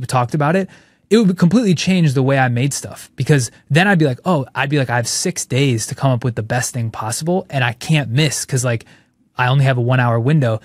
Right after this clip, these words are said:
It would completely change everything. So I think my burnout is from these arbitrary deadlines that I'm setting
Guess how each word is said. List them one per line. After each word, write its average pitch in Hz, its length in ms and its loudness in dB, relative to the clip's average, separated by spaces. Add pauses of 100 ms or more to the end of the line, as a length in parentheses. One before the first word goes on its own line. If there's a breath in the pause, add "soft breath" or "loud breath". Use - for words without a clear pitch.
(160 loud breath)
It 190 80 4
would 202 80 4
completely 185 320 4
change 170 220 0
everything. 131 280 -2
So 151 180 -2
I 139 160 -2
think 190 260 0 (840 soft breath)
my 156 240 2
burnout 139 540 2
is 143 180 -2
from 156 360 2
these 139 260 0 (100)
arbitrary 165 640 2
deadlines 123 540 -2
that 131 80 -4
I'm 117 120 -2
setting 135 460 -4